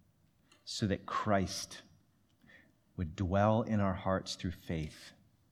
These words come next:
and that we, being rooted and grounded in love, would be able to comprehend, together with all the saints, what is the breadth and length and height and depth, and to know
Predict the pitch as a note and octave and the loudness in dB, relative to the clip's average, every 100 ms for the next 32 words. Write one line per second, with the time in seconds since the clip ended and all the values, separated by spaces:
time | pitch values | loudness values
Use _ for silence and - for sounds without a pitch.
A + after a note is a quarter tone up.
0 | - F#2 F#2 - A2 A#2 G#2 F#2+ F2 G#2 | -6 0 0 4 6 6 6 4 4 4
1 | G#2+ A2+ F#2 F2 F2 F#2+ G#2 G2 F2 E2 | 4 4 2 0 2 2 2 2 0 0
2 | E2+ F#2 F#2+ F2+ - - _ _ - _ | 0 2 2 -2 -12 -20 _ _ -20 _
3 | - E2 F#2+ G2 A2+ B2 A#2 - - G#2 | -4 0 4 6 6 6 2 -2 0 0
4 | G#2+ G2+ F2 F2 E2+ E2 - F#2 F#2+ G2+ | 0 0 0 0 0 -4 -4 0 0 0
5 | F#2 F#2+ F#2+ F#2 - F2 E2 - - F#2+ | 0 0 0 -4 -4 -4 -4 -8 -8 -2
6 | F#2 F#2+ F2+ E2+ D2+ F#2 F#2+ F2+ F2 F2+ | 0 0 -2 -6 0 0 0 -2 0 0
7 | F#2+ E2+ D#2 F#2 F2+ - F2 E2 F#2 F2+ | 0 -4 -4 0 -2 -2 -4 0 0 -2
8 | - G2+ F#2 - G2 F#2+ G2+ A2+ A2+ A#2 | -6 -2 -2 0 2 4 6 8 6 6
9 | A2+ A2+ | 4 2